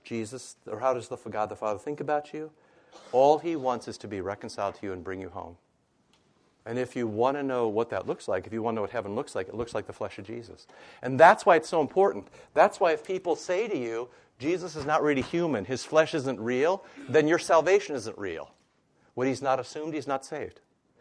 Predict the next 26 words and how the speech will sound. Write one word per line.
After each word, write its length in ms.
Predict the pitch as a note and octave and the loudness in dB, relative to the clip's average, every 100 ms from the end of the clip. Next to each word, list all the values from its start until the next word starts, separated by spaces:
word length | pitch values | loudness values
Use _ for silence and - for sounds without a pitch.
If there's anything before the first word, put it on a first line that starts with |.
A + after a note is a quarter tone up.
| - - - | -20 -8 6
This 180 | G#3+ | 8
is, 160 | C#4+ E3+ | 8 4
this 240 | D3 A#3 | 8 6
is 80 | A3+ | 8
where 160 | A3+ F3 | 8 8
the 80 | D#3 | 10
rubber 240 | E3+ D3+ | 8 8
hits 180 | E3 - | 2 2
the 80 | D#3+ | 6
road. 200 | D3+ A#2 | 6 6
Explain 400 | - - A3+ A#3 | -6 6 6 8
it 60 | |
however 300 | E3 D3+ F#3 | 10 10 10
you 140 | G3+ E3+ | 8 8
want. 320 | A3+ E3 - - - | 8 6 0 -12 -4
But 100 | D#3+ | -2
if 100 | D#3 | 0
you 160 | G#3 B3+ | -2 -2
say, 500 | - A#3+ G3+ C#3+ - - - | 0 2 4 2 -2 -16 0
"Jesus 420 | C#3+ A3+ A#3 G#3 | 6 8 6 4
is 120 | D#3 | 4
not 220 | E3+ F#3 | 10 12
a 80 | F#3 | 12
real 220 | D#3+ F#3+ | 10 10
human 420 | F3+ F#3+ F3+ E3 C#3 | 8 2 0 0 2
being," 580 | E3+ F3 A#2+ E2 F2 | 4 4 2 -2 -14